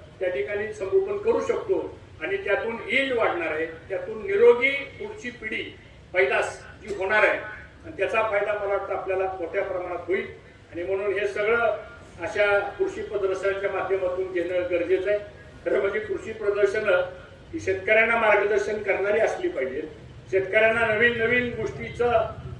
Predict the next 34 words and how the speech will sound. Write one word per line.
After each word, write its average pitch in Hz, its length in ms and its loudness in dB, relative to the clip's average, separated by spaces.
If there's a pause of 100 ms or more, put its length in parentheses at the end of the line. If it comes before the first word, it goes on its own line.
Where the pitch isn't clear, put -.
(340)
ज्ञान 233 320 6
देणारी 220 260 2
असली 196 300 2
पाहिजेत 175 800 -2
आणि 185 140 -2
तो 226 360 2 (220)
काटकशानं 226 640 2
प्रयत्न 226 600 6 (520)
महारुद्र 202 380 0
पाटील 202 360 -2
आणि 202 100 -6
त्यांच्या 202 280 -4
सर्व 196 280 2
सहकाऱ्यांनी 185 520 0
केलेला 175 380 0
आहे. 208 200 0 (360)
मी 175 80 -2
त्यांना 196 760 4
एक 202 140 2
सूचना 202 420 0
केली 214 200 -6
होती 202 240 0
आणि 202 100 2
आजही 226 180 6
परत 196 320 0
करणार 269 280 -4
आहे, - 80 -8 (440)
पुढच्या 202 360 4
वर्षी 226 240 2
आपल्याला 214 340 0
हे 220 80 0
प्रदर्शन 208 520 -4
घ्यायचं 190 320 -4
म्हटल्यानंतर 165 560 -8